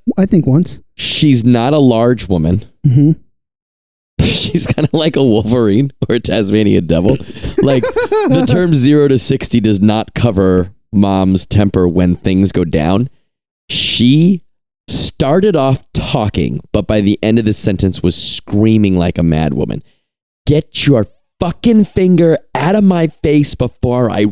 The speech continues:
Speaker 2: rip it off." And she went after the hostess. Like, my dad, who
Speaker 1: Chased her?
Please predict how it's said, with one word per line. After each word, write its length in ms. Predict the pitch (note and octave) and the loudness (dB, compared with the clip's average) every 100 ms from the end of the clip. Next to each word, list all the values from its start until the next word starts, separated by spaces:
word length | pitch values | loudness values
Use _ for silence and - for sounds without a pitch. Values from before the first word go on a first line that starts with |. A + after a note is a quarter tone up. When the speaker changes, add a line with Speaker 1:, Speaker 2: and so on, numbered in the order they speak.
| A2 | -4
Speaker 2:
rip 520 | A#2 D3 D#4+ D#4 C4 | -4 0 2 0 -2
it 120 | A#3 | 0
off." 300 | G3+ E3 - _ _ _ - | 0 -2 -6 _ _ _ -4
And 160 | C3+ B2 | -2 -2
she 560 | - - - E3+ F3+ - | -2 -2 2 2 2 0
went 340 | B2 B2+ B2 _ _ _ | -2 -2 -2 _ _ _
after 480 | - C3+ C3+ - G2 | -6 -4 -4 -2 -2
the 120 | F#2+ | -2
hostess. 720 | F#2 G#2+ G2 - - - - - _ - | -2 -2 -2 -2 -6 -8 -8 -12 _ -4
Like, 340 | C#3 B2 - - _ _ _ - | -2 -2 -6 -20 _ _ _ -4
my 220 | A#2 A#2 | -2 0
dad, 420 | A2 F3 F3 C#3+ A#2+ | 0 0 0 0 0
who 240 | - F#3 | 2 2
Speaker 1:
Chased 160 | - B3 | 0 0
her? 220 | D#4 | -2